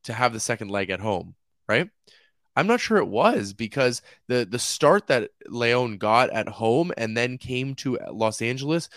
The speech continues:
where it wasn't really a home crowd for L A F C like it normally is. It was fifty fifty as we saw. It, you know, it wasn't bringing back to, ha-, you know, counterbalancing the Leon fans. It was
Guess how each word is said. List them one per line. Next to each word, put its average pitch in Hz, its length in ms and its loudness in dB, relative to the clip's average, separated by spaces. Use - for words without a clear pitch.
where 120 240 4
it 104 200 -2
wasn't 120 340 2
really 120 320 0
a 113 80 2
home 110 300 -4
crowd 110 360 2
for 110 200 2
L 107 160 2
A 104 80 2
F 98 80 -4
C 113 160 -4
like 104 200 0
it 98 100 -2
normally 101 420 0
is. 135 180 2
It 127 60 0
was 123 180 -2
fifty 107 300 -6
fifty 113 340 -4
as 95 160 -2
we 104 180 -6
saw. 107 440 2
It, 135 240 2
you 101 300 -4
know, 139 280 0
it 139 180 -4
wasn't 170 380 0
bringing 147 420 -2
back 135 360 4
to, 127 380 0
ha-, 139 120 -4
you 120 200 -4
know, 110 240 -2
counterbalancing 123 1120 0
the 110 80 -4
Leon 104 340 -2
fans. 98 540 -4
It 123 180 0
was 110 380 -4